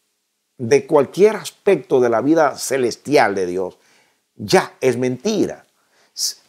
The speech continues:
nadie puede ser como Dios en el aspecto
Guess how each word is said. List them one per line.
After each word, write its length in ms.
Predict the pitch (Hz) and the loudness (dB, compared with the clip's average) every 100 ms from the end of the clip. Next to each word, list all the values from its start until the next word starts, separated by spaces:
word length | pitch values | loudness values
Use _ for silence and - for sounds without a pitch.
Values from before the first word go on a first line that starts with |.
| _ - | _ -6
nadie 460 | 151 233 240 214 180 | -2 0 2 2 2
puede 340 | 180 196 175 | 0 0 -2
ser 280 | - 175 170 | 0 -2 -2
como 260 | 170 170 | -2 0
Dios 560 | 165 185 240 185 - - _ _ _ _ _ _ _ _ _ _ _ - | 0 0 0 -6 -14 -20 _ _ _ _ _ _ _ _ _ _ _ 0
en 160 | 151 | 4
el 100 | 151 | 4
aspecto 720 | 135 - 196 196 185 170 - | 2 2 0 2 0 0 -6